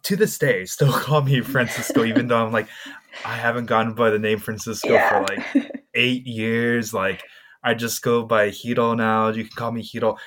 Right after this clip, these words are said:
Speaker 1: Even my own family here in Japan will introduce me to other people as, like, like, "Oh,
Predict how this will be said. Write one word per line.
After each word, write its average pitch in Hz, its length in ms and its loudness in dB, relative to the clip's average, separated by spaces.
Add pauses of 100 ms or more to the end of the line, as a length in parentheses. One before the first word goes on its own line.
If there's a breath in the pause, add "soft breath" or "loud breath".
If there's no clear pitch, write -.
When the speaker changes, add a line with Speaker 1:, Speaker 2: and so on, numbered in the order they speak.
(120)
Speaker 1:
Even 160 240 2
my 156 160 2
own 131 160 0
family 107 420 -2
here 107 160 -8
in 101 80 -8
Japan 101 580 -6
will 110 180 -4
introduce 107 580 -6
me 113 220 -4
to 110 180 -12
other 107 200 -2
people 110 380 -6
as, 101 140 -10
like, 101 220 -2 (400 loud breath)
like, 120 240 0
"Oh, 143 340 6